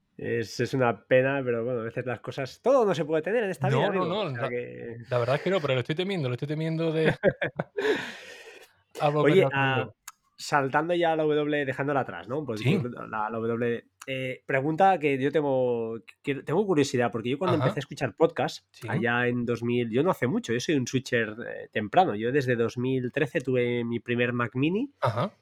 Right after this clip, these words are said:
Speaker 1: y creo que mi primer iPhone fue un iPhone seis S Plus. Y
Speaker 2: Ajá.
Speaker 1: luego ya, pues fíjate, este, el iPhone se-, siete es el segundo que tengo, pero es que heredado de mi mujer. O sea, imagínate, el teléfono comprado, uno.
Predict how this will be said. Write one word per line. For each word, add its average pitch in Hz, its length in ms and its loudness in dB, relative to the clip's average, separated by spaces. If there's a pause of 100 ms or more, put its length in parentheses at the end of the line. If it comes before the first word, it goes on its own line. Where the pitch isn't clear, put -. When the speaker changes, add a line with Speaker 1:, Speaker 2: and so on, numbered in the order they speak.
(120)
Speaker 1:
y 113 160 -8
creo 139 280 4
que 160 100 4
mi 131 140 2
primer 117 260 0
iPhone 147 320 -2
fue 147 300 -2
un 135 140 0
iPhone 135 360 -2
seis 131 540 -2
S 127 340 -4
Plus. - 640 0 (540)
Y 123 140 2
Speaker 2:
Ajá. - 0 -
Speaker 1:
luego 127 240 4
ya, 156 500 0
pues 117 200 -6
fíjate, 131 360 -4
este, 127 200 0
el 127 80 2
iPhone 131 260 0
se-, 139 380 0
siete 151 340 -2
es 151 120 0
el 123 200 -2
segundo 135 420 -2
que 139 80 0
tengo, 185 160 2
pero 131 140 0
es - 100 -2
que 127 100 -8
heredado 123 440 0
de 139 140 0
mi 131 100 0
mujer. 127 340 0
O 117 40 -2
sea, 123 100 -4
imagínate, 123 340 0
el 110 220 -10
teléfono 170 720 2
comprado, 190 400 -2
uno. 120 280 0